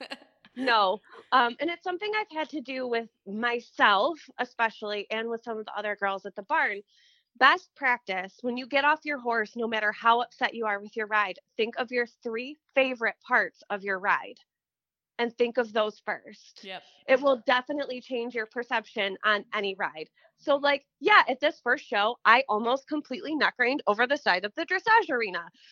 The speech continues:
Speaker 2: because my horse was really leaning in because I didn't warm him up properly. But you know what I thought about? That trot circle to the right, his perfectly square halt, the fact that he did not once,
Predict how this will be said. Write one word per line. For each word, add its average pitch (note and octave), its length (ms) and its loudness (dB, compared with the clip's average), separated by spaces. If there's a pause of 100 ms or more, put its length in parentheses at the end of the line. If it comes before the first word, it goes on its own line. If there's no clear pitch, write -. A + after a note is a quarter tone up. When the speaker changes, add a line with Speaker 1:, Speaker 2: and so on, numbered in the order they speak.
(180)
Speaker 2:
because B3+ 560 8
my A#3+ 280 0
horse B3 340 0
was D4+ 160 -10
really A3 300 -2
leaning C4 320 -6
in G#3 240 -2
because D4 280 -6 (140)
I G3+ 200 2
didn't A3+ 280 -2
warm G3+ 220 -4
him C4+ 240 -6
up E4+ 160 8
properly. G#3 500 0
But G#3+ 160 -2
you G#3+ 100 -6
know A3 140 0
what A#3 100 -2
I G#3+ 100 -4
thought G#3+ 220 -2
about? E4 340 0 (440)
That A3 180 -2
trot C#4 320 6
circle D4 420 -2
to D4 100 -6
the D#4+ 120 -4
right, G#3+ 360 -2 (260)
his B3 180 -4 (100)
perfectly C#4+ 540 -2
square B3 420 -2
halt, G3 360 -2 (320)
the C4 80 4
fact D#4+ 400 4
that C4 120 -4 (140)
he F4+ 280 -4
did A#3 160 -6
not C4 400 4
once, A3+ 580 -6